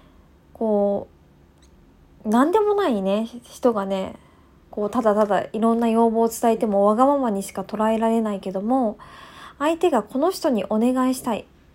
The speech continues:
この人にやってもらいたいっていう人であれば、別にその人のことをわがままと捉えることってそんなないと思うんですよね。むしろ忙しい時間の中で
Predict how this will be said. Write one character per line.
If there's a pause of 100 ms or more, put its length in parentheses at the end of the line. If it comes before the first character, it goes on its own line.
(580)
こ
の
人
に
や
っ
て
も
ら
い
た
い
っ
て
い
う
人
で
あ
れ
ば、 (560)
別
に
そ
の
人
の
こ
と
を
わ
が
ま
ま (1300)
と
捉
え
る
こ
と
っ
て
そ
ん
な
な
い
と
思
う
ん
で
す
よ
ね。 (800)
む
し
ろ
忙
し
い
時
間
の
中
で